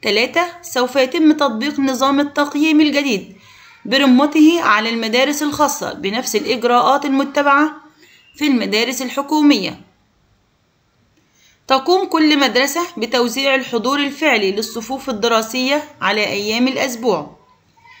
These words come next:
بهدف تقليل أعداد الطلاب ليقتصر الحضور على يومين فقط لكل فصل دراسي. المتابعة المستمرة لليوم الدراسي من قبل المعلمين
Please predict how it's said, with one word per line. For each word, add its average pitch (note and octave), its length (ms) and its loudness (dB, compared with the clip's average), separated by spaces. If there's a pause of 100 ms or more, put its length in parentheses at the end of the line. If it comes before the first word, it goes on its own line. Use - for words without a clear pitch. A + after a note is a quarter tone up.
(180)
بهدف D#4 380 0
تقليل C#4 480 -4
أعداد A#3+ 420 -2
الطلاب C4 580 -2 (100)
ليقتصر A#3+ 580 -4
الحضور C#4+ 480 -2
على A3+ 360 0
يومين A#3+ 440 -2
فقط C#4 420 -2 (400)
لكل A3 380 -2
فصل B3 380 -6
دراسي. C4+ 460 -2 (1000)
المتابعة C#4+ 680 0
المستمرة D#4+ 680 0
لليوم A#3 540 0
الدراسي B3+ 640 0 (120)
من G#3+ 160 -6
قبل A#3 380 -2
المعلمين A3+ 960 -2